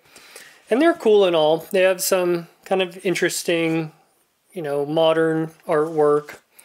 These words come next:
more, uh, graphic design than, than art. Uh, but I managed to get this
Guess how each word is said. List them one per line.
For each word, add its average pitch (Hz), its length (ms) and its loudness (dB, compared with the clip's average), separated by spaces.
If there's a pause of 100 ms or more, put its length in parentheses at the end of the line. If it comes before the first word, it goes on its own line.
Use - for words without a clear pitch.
(300)
more, 160 300 2
uh, 147 140 2
graphic 160 500 -2
design 147 600 -2
than, 143 360 -4 (240)
than 147 180 -4
art. 156 440 -2 (760)
Uh, 160 220 0
but 170 840 -2 (720)
I 190 120 0
managed 214 400 -2
to 190 80 -2
get 175 340 2
this - 680 0